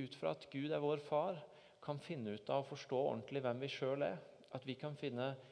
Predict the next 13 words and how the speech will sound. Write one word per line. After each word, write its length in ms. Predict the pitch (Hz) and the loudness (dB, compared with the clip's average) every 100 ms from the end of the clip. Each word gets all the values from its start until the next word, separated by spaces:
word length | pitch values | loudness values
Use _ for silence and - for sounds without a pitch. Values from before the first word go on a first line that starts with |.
| - | -6
en 120 | 131 | -2
identitet 920 | 127 131 131 143 - 151 185 - - - - - - - | 2 2 0 -4 2 4 2 -2 -12 -16 -20 -20 -14 0
i 120 | 120 | 2
at 240 | 135 - - - 117 | 2 -4 -14 -12 -6
Gud 260 | 123 139 | -4 4
er 140 | 120 123 | 6 6
vår 100 | 135 | 2
far, 340 | - 139 185 127 | 4 4 4 -2
at 140 | - - | -6 2
han 180 | 143 156 | 2 2
elsker 480 | 123 113 - - 139 | -2 -4 -4 -4 -4
oss, 160 | - | -4
at 80 | 120 | -10